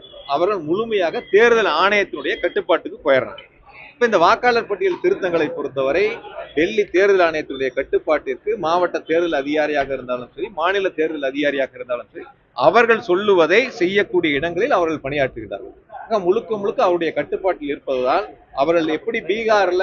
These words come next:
அறுபத்தஞ்சு லட்சம் வாக்காளர்கள் விடுபட்டதோ அந்த சூழல் தமிழ்நாட்டில் வந்துவிடக் கூடாது என்பதற்காகத்தான் திராவிட முன்னேற்ற கழகத்தினுடைய தலைவர்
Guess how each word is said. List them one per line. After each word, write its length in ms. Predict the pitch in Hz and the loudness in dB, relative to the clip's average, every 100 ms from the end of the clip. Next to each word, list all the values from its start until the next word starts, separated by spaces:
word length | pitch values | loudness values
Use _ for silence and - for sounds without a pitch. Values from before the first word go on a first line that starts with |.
| 214 | 2
அறுபத்தஞ்சு 500 | 190 185 190 170 160 | 2 2 0 -4 -6
லட்சம் 300 | 147 127 135 | -6 -8 -2
வாக்காளர்கள் 480 | 160 185 185 175 143 | -2 0 0 0 -4
விடுபட்டதோ 600 | 151 170 147 131 120 165 - - _ | -4 -2 -2 -4 -2 -4 -4 -14 _
அந்த 320 | 131 190 196 | -4 0 -2
சூழல் 420 | 180 220 233 220 | 0 -2 -2 -2
தமிழ்நாட்டில் 560 | 156 180 196 180 180 143 | -4 0 0 0 -2 -6
வந்துவிடக் 500 | 156 185 175 165 - | -2 0 2 0 -2
கூடாது 380 | 190 196 190 180 | 0 4 4 2
என்பதற்காகத்தான் 880 | 151 147 143 131 131 123 139 214 185 | 0 -2 -4 -2 -4 -4 -8 -8 -2
திராவிட 320 | 147 151 147 | 0 2 0
முன்னேற்ற 360 | 135 151 165 139 | -6 -6 -4 -4
கழகத்தினுடைய 480 | 135 123 120 117 107 | -6 -6 -10 -16 -16
தலைவர் 380 | 131 151 185 | -6 -2 -2